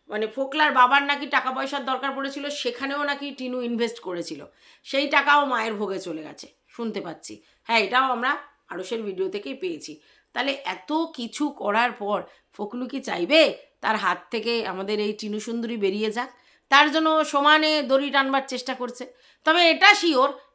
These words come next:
এই মুহূর্তে টিনুর সঙ্গে কিন্তু ফোকলার কোনো সম্পর্ক নেই, নেই। আর সেটাকেই ইউটিলাইজ করার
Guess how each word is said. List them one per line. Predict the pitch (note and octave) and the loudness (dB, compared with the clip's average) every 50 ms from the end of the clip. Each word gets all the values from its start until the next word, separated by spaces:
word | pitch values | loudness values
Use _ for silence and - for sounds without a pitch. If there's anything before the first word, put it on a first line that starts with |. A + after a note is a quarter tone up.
| _ - | _ -2
এই | D4+ F4 G4+ A4 G#4+ | 2 2 4 4 4
মুহূর্তে | G#4 G4+ F#4+ E4 D4 - D4 D4 | 4 2 2 0 0 -2 -4 -4
টিনুর | C#4+ C#4+ C#4 D4 D#4 | -4 -4 -4 -4 -4
সঙ্গে | D4+ - D#4+ D4 D4 D4 C#4+ | -4 -2 -4 -4 -4 -4 -6
কিন্তু | - C4+ C4 C4 C#4 F#4 G4+ - | -6 -6 -6 -4 -4 -6 -6 -4
ফোকলার | C#4+ - - A3+ A3+ A#3 A3+ | -6 -8 -6 -4 -6 -6 -6
কোনো | A#3 B3 D4+ D#4 | -6 -6 -6 -6
সম্পর্ক | - - G3+ G3 F#3+ - A3 G#3+ - D4 | -6 -8 -12 -12 -10 -12 -12 -10 -8 -6
নেই, | C#4 B3+ B3+ C4+ C4+ B3+ G#3+ E3+ C#3+ - _ _ _ _ _ - | -4 0 2 2 2 2 0 -2 -4 -8 _ _ _ _ _ -4
নেই। | A#3 C4+ D4+ D#4 D4 A#3+ E3+ - - _ _ _ _ | 2 4 4 6 4 4 0 -4 -8 _ _ _ _
আর | - F#3+ G3 | -12 -10 -8
সেটাকেই | - - B3+ B3+ C#4+ C#4+ C#4+ D#4+ F4 F4 D#4+ D4+ | -6 -4 -2 0 0 -2 0 0 2 4 4 4
ইউটিলাইজ | C#4 C4+ A#3 C4+ C#4+ D4 D4+ D4+ D4 - | 4 2 -2 -2 0 0 0 0 0 -2
করার | - A#3+ A3+ A#3 C4 | -2 2 4 4 4